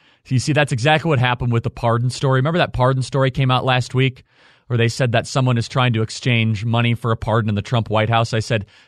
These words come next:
"Give the New York Times forty-eight hours and their sources will tell them exactly who it is." And like clockwork came out. It actually ended up being a non-story. The guy that was pushing for it is dead. Uh, a man that I, I knew of, Sanford Diller from San Francisco,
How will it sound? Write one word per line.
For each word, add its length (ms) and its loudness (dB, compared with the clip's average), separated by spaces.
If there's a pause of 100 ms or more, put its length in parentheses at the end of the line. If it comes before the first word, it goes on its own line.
"Give 120 2
the 100 2
New 100 0
York 180 0
Times 300 0
forty-eight 360 2
hours 360 2
and 100 0
their 80 0
sources 420 -4
will 80 -2
tell 220 0
them 100 0
exactly 440 -2
who 100 2
it 80 0
is." 160 -4
And 120 -6
like 180 -2
clockwork 580 -2 (500)
came 200 0
out. 220 -2 (140)
It 60 -6
actually 320 -2
ended 140 2
up 80 -2
being 160 0
a 40 -2
non-story. 540 -2
The 80 -6
guy 160 0
that 80 0
was 120 -6
pushing 340 -4
for 160 -4
it 40 -6
is 140 -8
dead. 380 -4 (560)
Uh, 220 -6
a 40 -4
man 280 0
that 200 -2 (560)
I, 300 -6
I 40 2
knew 240 2
of, 360 2
Sanford 480 -4
Diller 240 0
from 160 -6
San 200 -4
Francisco, 520 -8